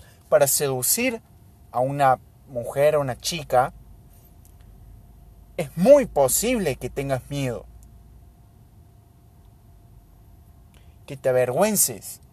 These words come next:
que no sepas qué hacer, que te pongas nervioso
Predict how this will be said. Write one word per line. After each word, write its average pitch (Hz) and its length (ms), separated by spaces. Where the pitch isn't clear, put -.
que 147 100
no 165 80
sepas - 380
qué 160 140
hacer, 143 340
que 139 100
te 147 100
pongas 220 300
nervioso 151 840